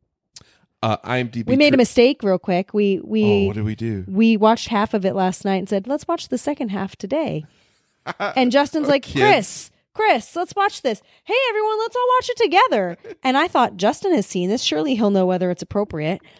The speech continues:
Speaker 2: And we sit the kids down. I have a three-year-old in my lap,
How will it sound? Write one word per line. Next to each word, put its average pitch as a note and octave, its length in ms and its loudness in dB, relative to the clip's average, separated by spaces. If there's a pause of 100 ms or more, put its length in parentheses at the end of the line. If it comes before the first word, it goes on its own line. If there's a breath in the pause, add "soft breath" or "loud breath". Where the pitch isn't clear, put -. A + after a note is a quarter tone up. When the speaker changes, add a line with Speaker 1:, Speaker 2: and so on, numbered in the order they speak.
(260 soft breath)
Speaker 2:
And A3+ 240 2
we G#3 60 0
sit - 320 -2
the D4+ 100 -2
kids A3+ 340 0
down. F#3+ 300 4
I G#3 60 2
have F#3 100 0
a F3+ 60 -2
three-year-old G3+ 680 0
in E3 60 -2
my D#3+ 120 -4
lap, D#3+ 340 -4